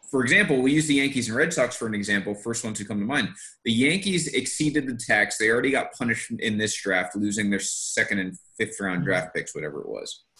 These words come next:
Speaker 1: But will they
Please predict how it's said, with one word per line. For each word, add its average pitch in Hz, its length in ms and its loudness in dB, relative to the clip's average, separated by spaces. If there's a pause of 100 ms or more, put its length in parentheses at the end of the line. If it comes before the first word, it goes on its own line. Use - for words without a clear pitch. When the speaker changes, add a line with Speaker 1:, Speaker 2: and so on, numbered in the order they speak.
(600)
Speaker 1:
But 113 460 4 (1120)
will 156 460 4
they 139 680 4